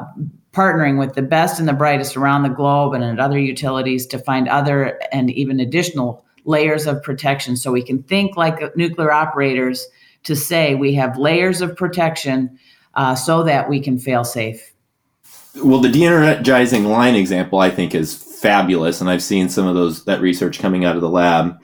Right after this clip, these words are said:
Speaker 2: Um, so I like to categorize it as, um, prevention and early detection. So prevention could be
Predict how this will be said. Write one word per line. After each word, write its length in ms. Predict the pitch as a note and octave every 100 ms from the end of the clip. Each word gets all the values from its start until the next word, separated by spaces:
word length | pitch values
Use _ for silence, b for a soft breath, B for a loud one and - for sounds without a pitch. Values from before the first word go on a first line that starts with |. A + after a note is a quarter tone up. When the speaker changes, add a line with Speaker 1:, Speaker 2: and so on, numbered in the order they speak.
| B B B -
Speaker 2:
Um, 240 | G2 F#2
so 340 | F#2+ - B2 A2
I 140 | A2+
like 240 | C#3 D3 -
to 100 | -
categorize 720 | B2+ B2 A2 G#2+ G2+ G2 F2+
it 140 | G2
as, 480 | F#2+ F2+ E2+ E2 - -
um, 420 | F2 E2 D#2+ D#2+ _ _ _ _ _ - -
prevention 540 | - A2+ A2+ A2+ A#2 B2
and 160 | G#2+ G2+
early 280 | G2+ G2+ F2+
detection. 720 | F2+ - D#2+ - - D2 -
So 160 | - -
prevention 600 | A#2+ A2+ A2 A2 G#2+ G2
could 240 | A2+ G2
be 540 | G#2 G2+ G2 F#2+ F2+